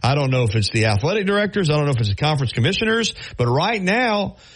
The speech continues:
we're just continuing with what we've got, which is just a free-for-all, unrestricted free agency. Come up with as much money as you can to pay players,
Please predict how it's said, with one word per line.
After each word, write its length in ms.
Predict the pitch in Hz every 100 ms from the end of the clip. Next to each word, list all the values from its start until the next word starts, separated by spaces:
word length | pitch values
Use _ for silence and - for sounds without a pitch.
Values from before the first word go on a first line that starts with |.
| -
we're 160 | - 165
just 220 | 208 214
continuing 720 | - 139 160 190 214 220 202 -
with 180 | 107 151
what 200 | 147 202
we've 140 | 185
got, 360 | 151 196 170 -
which 180 | 131 127
is 80 | 120
just 220 | 143 123
a 60 |
free-for-all, 1000 | 110 - 208 175 185 175 175 170 160 - - _ -
unrestricted 640 | 185 214 196 196 170 156
free 220 | - 156
agency. 580 | 147 139 135 - 139 127 -
Come 180 | - 180
up 140 | 208 170
with 100 | 151
as 100 | 120
much 240 | 156 180
money 280 | 175 180 170
as 120 | 143
you 80 | 147
can 300 | 156 156 151
to 60 |
pay 200 | 139 143
players, 520 | 160 156 156 156 147